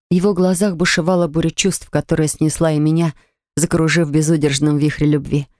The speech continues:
Пульс участился, дыхание сделалось рваным. Мама встала, а я была даже не в силах подняться. Казалось, что все мои мышцы атрофировались, и моё собственное тело мне стало неподвластно.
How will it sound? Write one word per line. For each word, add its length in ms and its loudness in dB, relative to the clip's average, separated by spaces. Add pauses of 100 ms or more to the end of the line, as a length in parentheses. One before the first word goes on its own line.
(380)
Пульс 260 0
участился, 680 0
дыхание 480 0
сделалось 460 0
рваным. 520 -2 (580)
Мама 240 2
встала, 520 -2 (200)
а 80 0
я 140 2
была 240 0
даже 260 0
не 120 0
в 40 -4
силах 320 0
подняться. 500 -2
Казалось, 380 0
что 300 -2 (220)
все 160 0
мои 180 2
мышцы 300 0
атрофировались, 760 -2 (300)
и 60 2
моё 160 2
собственное 440 -2
тело 320 0
мне 140 0
стало 260 0
неподвластно. 800 -2